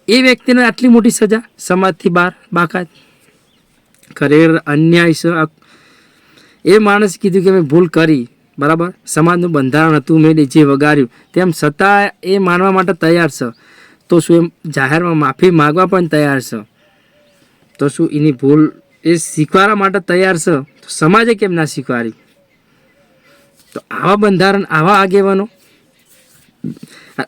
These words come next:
આજકાલ પેલું બે કોડીનું પેલું પ્રકાશ ઠાકોર કે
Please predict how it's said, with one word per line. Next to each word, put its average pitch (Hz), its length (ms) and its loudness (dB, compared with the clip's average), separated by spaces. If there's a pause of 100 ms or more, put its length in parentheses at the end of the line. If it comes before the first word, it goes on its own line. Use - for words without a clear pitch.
આજકાલ 202 520 -2
પેલું 196 220 -4
બે 190 160 4
કોડીનું 185 440 0
પેલું 185 260 -2 (200)
પ્રકાશ 170 360 -2
ઠાકોર 151 460 -2 (720)
કે - 60 -2